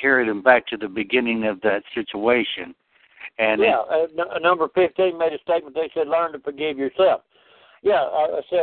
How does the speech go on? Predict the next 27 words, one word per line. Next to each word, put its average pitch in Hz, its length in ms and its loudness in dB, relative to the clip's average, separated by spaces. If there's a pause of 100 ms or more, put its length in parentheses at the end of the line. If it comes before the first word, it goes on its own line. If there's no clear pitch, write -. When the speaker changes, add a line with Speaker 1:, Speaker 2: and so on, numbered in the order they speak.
(160)
Speaker 2:
"Okay, 170 240 -2
now 202 260 -2 (220)
let's 151 240 0
see 185 60 2
if 175 180 -2
we 170 60 -6
got 165 220 0
a - 40 -6
scripture 190 420 -2
for 135 100 -12
that." 113 200 -2 (720)
It, 165 240 -2 (220)
um, 143 260 -2 (200)
it 156 160 -8
said, 165 240 2
"Who 185 600 2 (120)
shall 165 380 4
by 156 420 -2
any 226 180 -6
means 165 580 -4
lay 175 280 4
charge 170 440 2 (160)
to 156 80 -10
God's 160 400 0
elect?" 180 440 -4 (1900)
And 156 100 -10
they 160 40 -2